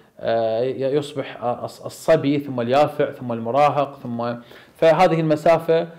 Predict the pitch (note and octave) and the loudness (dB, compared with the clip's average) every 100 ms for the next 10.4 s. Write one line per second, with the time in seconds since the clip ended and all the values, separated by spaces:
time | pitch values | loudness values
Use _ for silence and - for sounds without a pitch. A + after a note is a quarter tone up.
0 | - _ - C3 C3 B2+ A#2+ E3 D3 C#3 | -20 _ -8 -4 0 2 2 2 0 -4
1 | D3 D3 C#3 E3 C#3 - F3+ C3+ - D3+ | -6 -6 -6 -4 -4 0 -2 4 6 6
2 | D3+ C#3+ C#3 D#3+ C#3+ C#3 C#3 C3 B2 A2+ | 4 2 0 0 2 0 -2 -2 -4 -4
3 | A2+ G2+ - - C#3 C3+ C3+ F#3 F#3 F#3+ | -6 -8 -12 -10 -4 -4 -2 0 2 2
4 | D#3+ C#3 C3+ C3+ C3 A2 - - D#3+ F#3+ | 0 0 0 0 -2 -4 -12 -6 0 4
5 | F3+ E3+ D3 B2+ C#3 C#3 C3+ B2+ C3 B2+ | 4 2 0 2 2 0 0 0 0 -2
6 | B2+ C#3 B2 C3+ B2 B2+ B2 B2+ C3 A#2+ | -6 -6 -4 -2 -2 -2 -2 -2 -4 -6
7 | B2 C3+ B2+ C3+ C3+ C3+ A#2+ C3+ C3 C3 | -6 -6 -4 -6 -4 -4 -2 2 4 4
8 | C3 B2 A#2 A#2 A#2 - - D3 C3 C#3+ | 2 -2 -4 -6 -10 -14 -4 -2 2 2
9 | C#3+ C#3+ C#3 B2+ B2 D3+ D3+ D3+ F3 G3+ | 4 2 0 -2 2 4 4 4 4 6
10 | F#3 C3 A2 | 4 0 -8